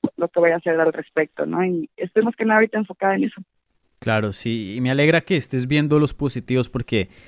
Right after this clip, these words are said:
Speaker 2: yo sé que, eh, no es el resultado que esperabas, pero definitivamente hay muchas cosas positivas sobre el combate. Pues primero que todo fuiste a la distancia,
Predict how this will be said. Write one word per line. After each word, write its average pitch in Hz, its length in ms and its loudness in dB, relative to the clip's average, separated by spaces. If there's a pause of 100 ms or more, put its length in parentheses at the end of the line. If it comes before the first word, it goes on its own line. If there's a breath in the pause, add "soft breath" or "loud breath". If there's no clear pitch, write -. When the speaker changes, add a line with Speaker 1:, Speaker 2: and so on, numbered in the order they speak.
(160 soft breath)
Speaker 2:
yo 110 120 0
sé 123 160 0
que, 117 680 0
eh, 101 80 -8
no 120 180 2
es 131 140 0
el 139 80 0
resultado 123 680 0
que - 80 -14
esperabas, 107 600 0
pero 104 360 0 (260 soft breath)
definitivamente 113 880 2
hay 117 60 2
muchas 120 400 0
cosas 120 500 -4 (320 soft breath)
positivas 113 600 2
sobre 120 220 0
el 104 100 -2
combate. 107 480 0
Pues 98 240 -10
primero 110 340 -2
que 113 80 -6
todo 123 240 4
fuiste 117 540 -4
a 113 80 -2
la 117 100 2
distancia, 123 720 0